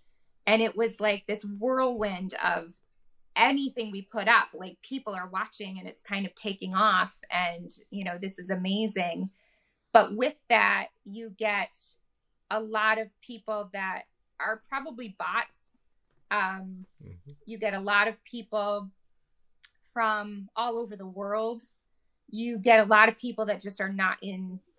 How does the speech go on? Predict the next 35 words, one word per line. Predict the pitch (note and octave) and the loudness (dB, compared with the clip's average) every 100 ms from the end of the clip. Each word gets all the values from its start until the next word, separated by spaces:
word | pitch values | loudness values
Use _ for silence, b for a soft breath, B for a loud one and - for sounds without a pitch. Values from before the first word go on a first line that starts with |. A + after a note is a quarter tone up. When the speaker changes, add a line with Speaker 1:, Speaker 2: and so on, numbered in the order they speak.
| _ | _
Speaker 1:
the | G#3 | -14
chameleon | - G3 G3 F#3+ F3+ | -8 -4 -2 -2 -4
community. | F#3+ F#3+ F3+ E3+ - - F#3+ - - _ _ | -4 -2 0 -2 -2 -4 -6 -12 -20 _ _
And | G3+ G3+ G3 G3 G3 F3+ | 8 8 6 -2 -6 -2
that | G3 G#3 F3+ _ - | 4 4 2 _ -4
comes | A3 G#3 G3+ G3+ | -4 -4 -12 -10
with | G3+ G3+ G3+ _ _ | -8 -8 -8 _ _
criticisms | - G#3 G3 G#3 G3+ A3 G#3+ G#3+ G3 | -10 -10 -8 -12 -6 -4 -4 -8 -6
of | F3 F3+ | -6 -6
what | F3+ D3+ | -8 -8
you're | F3 | -12
doing, | F3+ G#3+ G3 F#3+ F#3+ G3+ - | -8 -6 -4 -4 -4 -6 -4
even | A3 G3+ G3+ G3 | -2 0 2 4
though, | G3 G3 F#3+ F#3+ - _ _ _ | 4 4 0 -4 -10 _ _ _
you | F3+ G3+ | -2 0
know, | F3+ F#3 | 0 2
Brian | G3 G3 G3 | 2 2 0
and | G3 | -2
I | F#3+ F#3 | -2 -4
pride | - A3+ A3+ | 6 8 8
ourselves | A3 G3+ F#3 F#3+ F#3+ | 6 0 -6 -10 -10
on | F#3 - G3+ | -12 -10 -6
everything | G#3 G3 F#3+ F#3+ F#3 | -4 -4 -10 -10 -12
that | F3+ | -12
we | E3+ | -12
do. | F3 F3 F3 | -10 -8 -6
And | F3+ F#3 | -6 -6
we | F3+ | -6
try | - G3 F#3+ | 0 2 4
to | F#3 | 0
give | F#3 F3 | 0 0
our | F3+ | 0
chameleons, | - G3 F#3 F3+ E3+ | -4 -2 -2 -6 -6
like, | F3 - | -6 -6
the | F#3 | -14